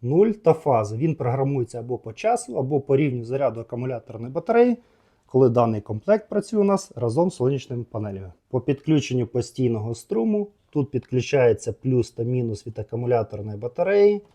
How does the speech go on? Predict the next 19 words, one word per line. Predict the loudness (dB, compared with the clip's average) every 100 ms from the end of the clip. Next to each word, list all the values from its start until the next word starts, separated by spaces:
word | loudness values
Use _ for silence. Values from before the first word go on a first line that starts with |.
| _ _ _ 2
Двадцять | 2 2 -6
чотири | -10 -6 -2 0
вольти, | 2 2 2 0 -6
позначення | -4 -4 -2 -2 -4 -8 -12
у | -8
нас | -8 -10 -12 _ _ _
тут | 0 0 0
є. | 0 0 0 -8 _ _ _ _
Провід | 6 8 8 4
для | 0
підключення | 0 -2 2 2 2 -4
достатньо | -2 -4 4 4 4 -2 -6
П | -2
В | 2 2
три | 2 2 4
один | 4 4 0 0
на | -6
двадцять | -6 -6 -6 -8 -16 _
п'ять. | -8 -4 -2 -4